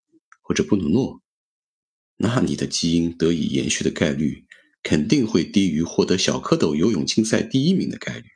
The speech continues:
但现在你可能也发现了，这些原始本能的东西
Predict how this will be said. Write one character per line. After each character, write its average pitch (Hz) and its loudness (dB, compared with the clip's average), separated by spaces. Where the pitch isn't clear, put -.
但 185 -2
现 180 2
在 135 0
你 87 2
可 110 -4
能 69 0
也 95 -2
发 - -8
现 135 -2
了， - -8
这 - -2
些 98 2
原 78 0
始 - 0
本 - -2
能 - -4
的 95 2
东 76 -2
西 67 -6